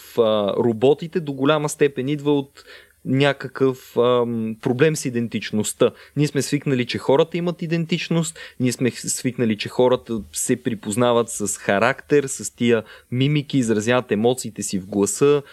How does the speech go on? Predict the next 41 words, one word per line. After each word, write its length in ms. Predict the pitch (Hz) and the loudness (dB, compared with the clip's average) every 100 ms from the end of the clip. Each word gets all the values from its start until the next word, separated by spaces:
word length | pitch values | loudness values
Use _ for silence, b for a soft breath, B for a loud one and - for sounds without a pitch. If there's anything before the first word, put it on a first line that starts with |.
| B | B
в 180 | 101 104 | -4 -2
жестовете 580 | 98 120 131 - 135 127 | 2 2 0 -2 -4 -4
си 160 | 143 104 | -6 -4
и 60 | |
прочее, 440 | 95 127 127 123 104 | -2 2 2 0 -6
и 40 | |
прочее. 440 | - 165 185 220 220 B B | -2 0 0 -2 -2 B B
И 60 | 160 | -2
изведнъж 380 | 135 165 190 | 2 2 2
има 160 | 185 175 | 0 0
нещо, 240 | 175 180 | 0 -2
което 300 | - 180 165 | 0 -2 0
знаеш, 600 | 131 110 120 117 147 180 170 | -8 -4 0 2 4 4 0
че 280 | - 147 | -2 0
е 40 | 135 | 2
машина, 520 | 127 117 - 165 190 | 2 -2 -2 0 0
но 120 | 170 | 0
то 160 | 123 151 | 2 0
се 140 | - | 0
държи 340 | 131 117 120 147 | -4 -2 -2 -4
като 240 | - - | -6 -10
човек. 460 | 101 - 107 110 - B B | -8 -2 2 2 0 B B
И 80 | 135 | -6
това 200 | - 156 | 0 0
създава 520 | - 127 120 143 147 | 0 -6 0 2 2
въпрос 640 | 127 117 107 127 139 147 | 0 -2 -2 2 2 0
от 80 | 113 - | -6 0
теб, 160 | 143 - - b b b b b b _ _ _ _ - | 0 0 -20 b b b b b b _ _ _ _ -10
за 220 | 127 131 | 0 2
идентичността 840 | 127 117 113 107 - 113 - - 135 | 2 0 -4 -6 -2 -2 -2 0 0
ти. 140 | - | 0
Какво 360 | - 95 131 135 | -6 -2 4 4
е 40 | |
идентичността? 720 | 127 120 113 - 110 - 127 | 2 -6 -8 -6 -6 0 0
Може 300 | 110 113 120 | 4 2 2
ли 100 | 117 | -6
това 180 | - 117 | -2 0
нещо 300 | 113 110 110 | 0 0 -4
да 100 | 110 | -2
има 180 | 107 110 | 0 0
идентичност? 760 | 104 104 101 110 - 80 - | 0 -4 -2 -4 -4 -10 -10